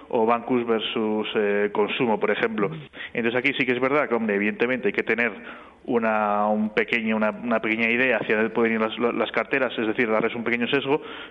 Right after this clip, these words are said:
pero que no sea muy marcado, porque sí que es verdad que hemos visto que en los últimos años los, las rotaciones sectoriales son tan, tan, tan súbitas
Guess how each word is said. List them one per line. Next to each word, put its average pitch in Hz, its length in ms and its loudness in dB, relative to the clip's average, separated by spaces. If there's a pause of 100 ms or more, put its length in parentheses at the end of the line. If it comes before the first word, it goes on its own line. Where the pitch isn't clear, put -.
(140)
pero 117 180 4
que 120 80 -2
no 131 100 -2
sea 151 140 2
muy 139 120 0
marcado, 107 420 2
porque 107 220 -2
sí 131 100 -2
que 147 80 2
es 139 60 2
verdad 139 140 2
que 135 80 -2
hemos 127 140 -2
visto 139 180 -2
que 113 120 0
en - 20 2
los 104 80 -4
últimos 127 320 -2
años 135 260 -2 (560)
los, 120 300 2
las 113 120 2
rotaciones 117 400 -2
sectoriales 135 520 0
son 143 240 -2
tan, 139 240 -2
tan, 135 220 -2
tan 127 160 0 (100)
súbitas 143 380 0